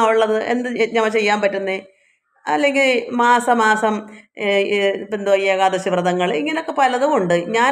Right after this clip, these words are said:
ഇതൊന്നും ചെയ്തിട്ടില്ലാത്തതുകൊണ്ട് എനിക്കൊട്ട് അറിഞ്ഞും കൂടാ. ഞാൻ, എൻ്റെ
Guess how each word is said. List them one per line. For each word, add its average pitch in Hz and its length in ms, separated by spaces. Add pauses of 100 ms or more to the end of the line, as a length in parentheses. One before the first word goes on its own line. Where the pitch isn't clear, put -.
ഇതൊന്നും 220 360
ചെയ്തിട്ടില്ലാത്തതുകൊണ്ട് 208 640
എനിക്കൊട്ട് 202 340
അറിഞ്ഞും 180 300
കൂടാ. 151 260 (440)
ഞാൻ, 196 160 (200)
എൻ്റെ 226 260